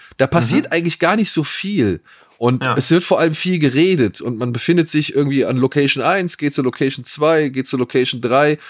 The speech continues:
Speaker 1: und nur innerhalb der Location wird irgendwie, werden irgendwelche Dinge verhandelt und so. Und
Speaker 2: Mhm.
Speaker 1: trotzdem hab ich da, hatte ich da eine gewisse Faszination, die sich, die mich durch den Film bislang getragen hat. Also ich fand das nicht unbedingt alles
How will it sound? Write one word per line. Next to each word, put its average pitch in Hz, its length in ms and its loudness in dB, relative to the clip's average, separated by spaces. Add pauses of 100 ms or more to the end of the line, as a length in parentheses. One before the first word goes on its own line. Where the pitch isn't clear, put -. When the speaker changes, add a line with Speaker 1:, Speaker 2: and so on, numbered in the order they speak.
(140)
Speaker 1:
und 120 160 2
nur 151 160 6
innerhalb 156 300 4
der 143 100 2
Location 135 500 0
wird 117 140 0
irgendwie, 113 380 -2
werden 123 160 2
irgendwelche 117 400 -2
Dinge 131 240 0
verhandelt 127 540 0
und 104 100 -2
so. 107 240 0 (260)
Und 123 160 0
Speaker 2:
Mhm. 123 80 2
Speaker 1:
trotzdem 202 600 0 (400)
hab 160 160 -2
ich 185 160 -4
da, 160 420 4 (340)
hatte 156 220 -2
ich - 80 -6
da 175 80 2
eine 160 140 4
gewisse 151 320 0
Faszination, 147 1040 0 (880)
die 127 240 4
sich, 120 480 -2
die 110 260 -2
mich 135 140 2
durch 127 140 2
den 127 120 2
Film 151 280 2
bislang 123 360 0
getragen 123 480 0
hat. 98 200 -2
Also 110 180 2
ich 120 240 -2
fand 190 240 0
das 180 160 0
nicht 180 240 0
unbedingt 165 480 0
alles 139 300 0